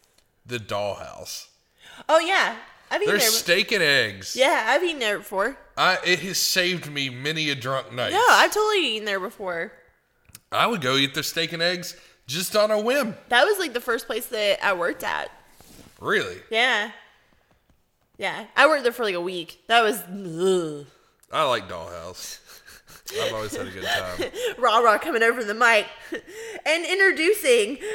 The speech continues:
Speaker 2: the most beautiful hundred women in North, in North Myrtle Beach. I was like, "A hundred girls? <laughs> Holy shit."
Speaker 1: Well, so I have an interesting story that
Speaker 2: Okay.
Speaker 1: ties into another story we're gonna cover
Speaker 2: Okay.
Speaker 1: about charlatans.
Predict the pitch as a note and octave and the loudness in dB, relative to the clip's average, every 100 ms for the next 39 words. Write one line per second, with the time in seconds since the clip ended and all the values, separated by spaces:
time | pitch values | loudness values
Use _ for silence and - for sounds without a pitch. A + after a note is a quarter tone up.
0 | F#4+ C4 D#4+ D#4 - D4 A#3+ G3+ G3+ B3 | -8 -4 4 4 4 -4 -18 -18 -14 0
1 | F4+ F4+ A3+ - F4 A#4 F4+ E4+ A3+ - | 2 2 0 2 8 10 8 6 4 4
2 | G4+ G4+ F#4 B3+ E4 G4 E4+ A#3 B3 C4+ | 4 6 4 4 4 4 4 0 -2 -2
3 | D4+ - B3+ D4 F4+ - C4 C#4 D4+ F4 | -4 -4 2 2 2 -2 -2 0 -2 -2
4 | D4+ E4 C#4+ B3+ C4+ C4+ D#4 E4+ D#4+ A3+ | -2 0 2 2 0 2 0 2 0 -2
5 | - B4 B4 D4+ C5+ D5 - - G#4 B4+ | 2 6 6 10 12 12 8 -2 6 8
6 | G#4+ - - D5+ - D3+ E3+ E3+ E3+ D3+ | 6 4 8 10 10 8 2 4 4 0
7 | - - _ _ - - F3 F3+ A#3+ F3+ | -6 -20 _ _ -12 -4 0 2 2 0
8 | C#3 C3+ B2+ A#2+ A#2+ G#2 - C3 C3+ A#2+ | 0 0 0 -2 -8 -6 -6 -4 -2 -2
9 | G#2+ G2+ G#2+ G#2+ A2+ C3 A#2 A2+ A2 G#2+ | -2 -4 -8 -2 0 0 -2 -8 -10 -6
10 | D#3 D3 - A2 G2+ G2 F#2+ F#2+ F2+ F#2 | -4 -6 -8 -8 -8 -10 -14 -16 -14 -14
11 | F2 E2+ - - G#2 F3 E3+ F#3+ - G#2 | -14 -18 -14 -10 -6 -4 -4 -6 -14 -10
12 | G2+ E2 - C#3 D#3 F#2 F#2 E2 - | -10 -8 -6 -4 -6 -8 -14 -18 -20